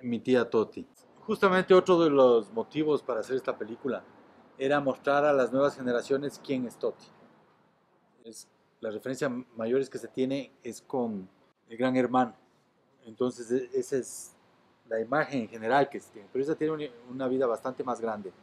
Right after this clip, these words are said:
y que no solo se resume a los ámbitos artísticos. O sea, ella también ha estado en la cuestión política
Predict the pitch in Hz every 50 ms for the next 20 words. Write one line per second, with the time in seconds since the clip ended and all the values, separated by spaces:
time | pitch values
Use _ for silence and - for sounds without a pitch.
0 | _ _ _ _ _ _ - 131 - - 131 127 135 143 135 - - 156 147 147
1 | 147 139 131 127 - - - - - - _ _ - - - 120 110 120 113 -
2 | - 139 135 143 143 135 127 117 113 131 143 147 143 - - 131 131 139 135 -
3 | - 208 202 - - - - - 95 90 98 - - 131 127 131 131 127 127 117
4 | 123 123 123 113 - 127 120 117 113 110 104 - - 143 135 - 180 185 185 196
5 | 196 202 202 - 202 202 196